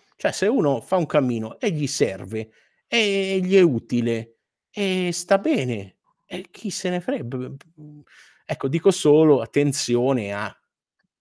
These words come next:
divulgarlo, perché magari qualcuno, un ragazzino, un coso, può finire, ripeto, io non cito mai i nomi, però può finire in posti dove si fanno tanto male,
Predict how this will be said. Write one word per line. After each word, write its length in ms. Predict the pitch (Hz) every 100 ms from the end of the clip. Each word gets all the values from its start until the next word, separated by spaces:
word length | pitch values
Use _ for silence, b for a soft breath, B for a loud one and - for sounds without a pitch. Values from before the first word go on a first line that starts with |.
| _ _ _
divulgarlo, 920 | 113 113 135 156 123 107 101 107 135
perché 240 | 123 104 -
magari 400 | 98 95 113 104
qualcuno, 800 | 98 98 - 92 95 110 101 90
un 60 |
ragazzino, 720 | 90 92 110 - 110 107 95
un 80 | 113
coso, 600 | 123 90 82 127 113 92 b b _
può 140 | -
finire, 920 | - 98 92 92 101 95 95 90 90
ripeto, 380 | 92 104 92 -
io 160 | 104 104
non 220 | 101 101
cito 340 | - 113 101 101
mai 300 | 104 101 113
i 20 |
nomi, 420 | 113 101 131 90
però 140 | - 98
può 120 | -
finire 380 | - 92 101 98
in 180 | 113 -
posti 460 | - 104 - -
dove 220 | 85 78
si 140 | - -
fanno 340 | - 85 85
tanto 400 | - 87 92 -
male, 500 | 90 95 113 90 87